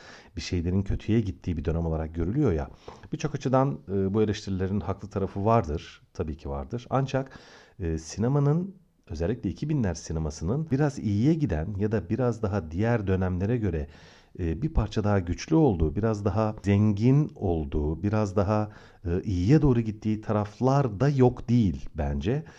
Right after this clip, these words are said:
E, bunlardan biraz bahsetmeye çalışacağım. İki binli yılların sinemasının iyi taraflarını özetlemeye çalışacağım. Şimdi iki binli yılların sinemasında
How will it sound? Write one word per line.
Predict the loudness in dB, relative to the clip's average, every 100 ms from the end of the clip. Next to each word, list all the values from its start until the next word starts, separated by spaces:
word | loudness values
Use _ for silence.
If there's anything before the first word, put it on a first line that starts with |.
| -20 -20 -8
E, | -6 0
bunlardan | 4 4 4
biraz | 4 2 4
bahsetmeye | 2 0 -2 0
çalışacağım. | 0 -2 -4 -4 -2 -2 -4 -10
İki | -8 -2
binli | 2 2 0
yılların | 0 0 0 0 0 0 -2 -10 -20 _
sinemasının | -6 -2 0 -2 0 0 0 0
iyi | 0 2
taraflarını | 2 0 -2 -4 -6 -2 -2 -4 -4
özetlemeye | 0 0 0 0 0
çalışacağım. | -2 -6 -6 -8 -8 -10 _ _ -20 -20 -20 _
Şimdi | -8 -4 -4
iki | -4 -2
binli | 2 4
yılların | 4 4 4 2
sinemasında | 0 -2 0 0 -2 0 2 4 2 2